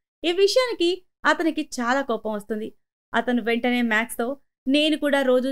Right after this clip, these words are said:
చాలా మంది చనిపోతున్న నా సోల్జర్స్ కేకలు వింటున్నాను. ఏ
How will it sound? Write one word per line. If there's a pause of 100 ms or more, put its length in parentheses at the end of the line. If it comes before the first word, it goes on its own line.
(100)
చాలా
మంది
చనిపోతున్న
నా
సోల్జర్స్
కేకలు
వింటున్నాను. (380)
ఏ